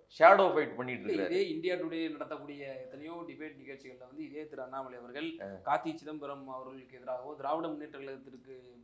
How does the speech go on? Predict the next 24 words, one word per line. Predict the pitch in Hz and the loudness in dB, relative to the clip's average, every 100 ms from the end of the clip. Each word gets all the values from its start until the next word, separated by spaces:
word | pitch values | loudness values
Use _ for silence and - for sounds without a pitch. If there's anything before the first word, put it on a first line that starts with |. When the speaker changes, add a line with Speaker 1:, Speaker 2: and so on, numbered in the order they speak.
| 127 | -20
Speaker 2:
அந்த | 127 127 127 | -20 -16 -10
பிரதிநிதிக்கு | 143 160 151 143 139 | -6 -6 -6 -10 -12
எதிராக | 135 151 147 143 | -6 -2 -2 -2
எல்லாம் | 147 202 202 - | 0 -2 -2 -10
தன்னுடைய | 160 156 143 | -8 -6 -4
வாதத்தை | 151 160 151 | -2 -2 -4
முன்வைத்திருக்காரு. | 139 143 143 - 87 | -10 -12 -10 0 6
Speaker 1:
ஆமா, | 95 127 139 131 | 8 8 6 0
சொன்னேன். | - - | -2 -6
Speaker 2:
அப்-, | - - | -6 -2
அ-, | 165 170 | -2 0
அ-, | 170 175 | -2 -2
அந்த | 185 | -2
மாதிரியான | 196 214 226 226 | 0 2 2 0
சூழ்நிலையில | 220 214 214 247 | -4 -6 -4 2
Speaker 1:
இல்ல, | 233 | 6
Speaker 2:
அவர் | 170 | 6
பங்கேற்றிருக்காரு. | 185 214 185 107 101 | 6 2 2 2 6
Speaker 1:
நல்லா | 113 156 | 8 10
பு-, | 147 107 101 | 8 4 0
இல்ல, | 107 98 | 4 4
சொ-, | - 92 | 4 -2
நல்லா | 90 127 | 2 4
புரிஞ்சுக்கங்க. | 143 131 135 131 117 92 | 4 2 -4 -2 -2 -2